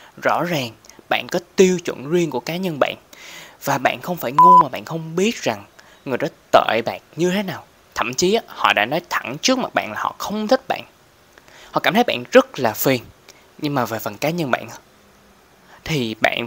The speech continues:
vẫn cứ lụy họ mà thôi. Bạn có từng trải qua cái vấn đề đó không? Thôi nào, bạn không có cần phải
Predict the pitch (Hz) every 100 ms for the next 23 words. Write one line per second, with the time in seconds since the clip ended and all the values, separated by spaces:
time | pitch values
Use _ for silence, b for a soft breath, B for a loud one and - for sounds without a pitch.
0 | - - 135 - 202 147 - 113 107 107
1 | 120 110 - _ _ _ _ _ _ _
2 | B B B B B B B B _ _
3 | _ _ _ - _ _ _ _ _ -
4 | 101 - - - _ _ 151 156 - 131
5 | 110 101 - - - - 123 135 135 139
6 | 110 110 131 120 - - - - _ _
7 | _ _ _ _ - - B B B B
8 | B _ - 127 120 117 101 107 101 -
9 | - - - - - _ _ _ B B
10 | B B B - - - - - 151 175
11 | - 117 113